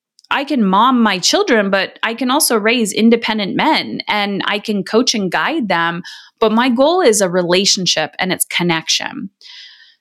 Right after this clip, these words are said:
So again, it comes back to you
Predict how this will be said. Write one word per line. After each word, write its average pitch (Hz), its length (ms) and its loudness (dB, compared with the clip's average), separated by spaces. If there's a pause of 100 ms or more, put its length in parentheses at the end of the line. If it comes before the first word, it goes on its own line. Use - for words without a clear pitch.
(240)
So 254 440 0 (540)
again, 240 340 -2
it 254 100 -4
comes 226 200 2
back 202 300 -2
to 214 140 -6
you 170 400 0